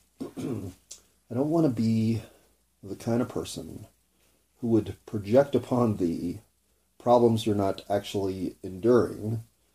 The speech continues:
or situations you're not actually suffering or, um, <clears throat>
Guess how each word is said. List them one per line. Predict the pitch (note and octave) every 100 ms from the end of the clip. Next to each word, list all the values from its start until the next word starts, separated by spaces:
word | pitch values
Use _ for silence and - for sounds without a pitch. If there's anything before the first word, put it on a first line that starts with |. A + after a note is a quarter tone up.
| _ _ _ -
or | G2 G2 F#2+ F#2 -
situations | - A#2 A#2 G#2 A2 G2
you're | G2+
not | G2 G2
actually | F#2 - F2 E2+
suffering | - - - - D#2 C2 A2+ A2 _ _ _ _ _ _ -
or, | G#2 G2 F#2 F2 F#2 - _ _ _ _ E2+
um, | F#2 F#2 F#2+ E2+ - - _ _ _ - -
<clears throat> | - B2+ F#2